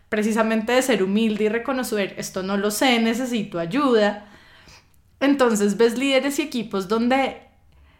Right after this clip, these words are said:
las personas andan con una máscara, tratando de figurar, de quedar bien, de mantener una imagen, de llevarse el crédito,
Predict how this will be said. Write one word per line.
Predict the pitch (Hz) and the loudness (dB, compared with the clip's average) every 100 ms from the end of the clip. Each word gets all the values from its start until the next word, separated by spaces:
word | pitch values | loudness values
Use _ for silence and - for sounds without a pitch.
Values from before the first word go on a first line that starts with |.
| _ _ | _ _
las | 262 269 262 254 | 0 4 4 2
personas | 269 247 226 185 175 | -6 -4 -2 -2 -2
andan | 214 220 240 | -2 0 -2
con | 294 277 | 0 0
una | 214 185 | 0 2
máscara, | 226 240 208 - 220 220 262 - | 4 4 2 0 4 4 2 -4
tratando | 233 226 226 202 180 | -2 -2 0 0 0
de | 185 | -4
figurar, | - 254 214 214 220 220 220 214 | -2 -2 2 4 6 6 4 2
de | 233 | -4
quedar | 240 196 175 170 | 0 0 0 -4
bien, | 233 247 240 226 226 220 226 233 - - - - | 0 2 2 2 2 2 0 -4 -10 -20 -14 -2
de | 233 | 2
mantener | 226 220 220 208 180 | 2 2 2 2 0
una | 180 190 | -2 0
imagen, | 202 240 254 240 233 220 226 220 220 214 | 2 4 6 6 4 2 0 0 0 0
de | 208 | 0
llevarse | 196 175 170 185 | 2 0 -2 -8
el | 175 | -6
crédito, | 240 247 240 233 220 - 233 | 0 2 4 2 -2 -4 -4